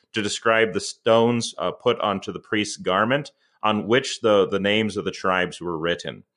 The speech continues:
So I think this is, this is also something that is showing the promise that is being made. You know, it is green in that sense as, as the one who has made these promises, also as the one who has Israel,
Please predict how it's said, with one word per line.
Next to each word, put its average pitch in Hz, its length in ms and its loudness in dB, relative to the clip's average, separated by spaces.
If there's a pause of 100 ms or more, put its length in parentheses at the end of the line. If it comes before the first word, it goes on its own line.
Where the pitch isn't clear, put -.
(560)
So 117 180 4
I 113 160 6
think 147 320 0
this 127 240 0
is, 101 400 -2
this 107 140 -8
is 98 100 -8
also 120 380 2
something 104 520 -2
that 90 200 2 (360)
is 95 380 -2
showing 117 460 4
the - 80 -4
promise 117 480 2
that 95 180 -4
is 87 120 -4
being 92 280 -4
made. 98 400 0 (220)
You 101 80 -2
know, 98 100 4
it 90 100 2
is 90 160 -2
green 120 440 0
in 104 80 0
that 98 240 0
sense 90 400 -4
as, 92 400 -4
as 92 260 -2
the 95 80 -8
one 104 340 0
who 95 240 -4
has 90 300 0
made 104 300 0
these 95 160 -2
promises, 90 600 -2 (200)
also 131 340 4
as 107 160 4
the 107 80 2
one 101 300 0
who 98 180 -2
has 95 500 0
Israel, 92 680 0